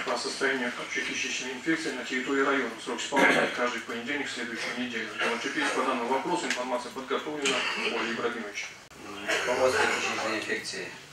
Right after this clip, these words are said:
Speaker 2: по Хасавюртовскому району проводятся противоэпидемические, профилактические мероприятия по во-, по предупреждению возникновения острой кишечной инфекции. Во всех случаях острой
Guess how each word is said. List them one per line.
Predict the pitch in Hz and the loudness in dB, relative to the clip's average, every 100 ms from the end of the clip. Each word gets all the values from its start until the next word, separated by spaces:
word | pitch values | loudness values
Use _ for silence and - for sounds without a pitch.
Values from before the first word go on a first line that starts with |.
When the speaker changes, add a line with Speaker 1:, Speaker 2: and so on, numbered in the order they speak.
| - - | -18 -12
Speaker 2:
по | 107 | -10
Хасавюртовскому | 113 120 113 120 113 113 107 | -6 -4 -2 -2 -4 -6 -4
району | 107 110 107 | -2 -2 -2
проводятся | 107 107 107 107 - 104 | -4 -2 -2 -2 -4 -8
противоэпидемические, | 117 113 107 110 110 117 120 135 - - 104 | -6 -6 -6 -8 -8 -8 -4 -2 -2 -4 -6
профилактические | 104 110 107 127 127 - 120 | -6 -6 -6 -4 -4 -2 -2
мероприятия | 117 110 107 113 110 107 98 - - - - - - - - - - | -2 -4 -2 -2 -2 -2 -6 -6 -10 -14 -12 -12 -12 -12 -4 2 6
по | 123 120 | 8 8
во-, | 120 117 - | 6 2 2
по | 120 | 4
предупреждению | 120 120 117 117 120 127 117 | 4 4 2 0 2 4 4
возникновения | 107 110 113 110 110 104 | 0 -4 -6 -2 -2 -2
острой | 113 110 107 | -2 -4 -8
кишечной | 107 - 107 104 101 | -6 -6 -6 -6 -8
инфекции. | 98 98 - - - - - - | -6 -8 -8 -10 -12 -14 -18 -8
Во | 113 | -4
всех | 120 139 127 | 0 2 2
случаях | - 127 123 110 107 | 2 0 0 -2 -2
острой | 123 - 107 | -4 -4 -8